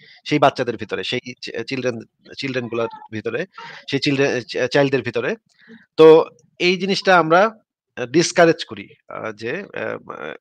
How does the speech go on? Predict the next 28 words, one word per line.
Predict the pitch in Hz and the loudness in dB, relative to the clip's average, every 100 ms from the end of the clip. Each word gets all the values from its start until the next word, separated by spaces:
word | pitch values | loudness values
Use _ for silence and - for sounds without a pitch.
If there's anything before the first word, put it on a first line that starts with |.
| - - - | -18 -16 -12
কি-, | 110 135 | -10 -8
কিন্তু | 175 160 | -6 -2
এই | 165 | 0
জিনিসটা | 170 160 170 | 0 -2 -2
বিভিন্ন | 156 170 | -2 -4
পরীক্ষাতে | 156 151 156 160 | -6 -8 -6 -4
দেখা | 143 147 | -4 -4
গেছে | 151 160 | -6 -4
যে | 147 151 151 - - - | -2 -2 -2 -8 -16 -8
এরকম | 131 147 156 | -4 -4 0
ক্রস | 147 135 | 2 2
ব্রিডিং | 139 151 156 | -2 -2 0
যদি | 156 | 0
একটা | 151 156 | 0 -2
জনগোষ্ঠীর | 139 143 147 - | -4 -4 -6 -6
ভিতরে | 139 156 | -6 -6
হতে | 127 139 208 | -6 -6 -4
থাকে, | 139 120 | -4 -6
তখন | - 143 131 | -8 -8 -8
একটা | 117 - 120 | -8 -8 -8
বড় | 113 135 139 | -4 -4 -4
প্রবলেম | 123 113 107 | -6 -6 -8
হয়। | 107 | -10
পুরা | - 139 | -8 -6
জনগোষ্ঠীটা | 127 131 143 - 156 | -4 -6 -6 -8 -6
একটা | 139 135 | -8 -10
প্রতিবন্ধী | - 135 127 123 | -14 -12 -12 -8
জনগোষ্ঠীতে | 127 117 110 117 | -8 -8 -10 -14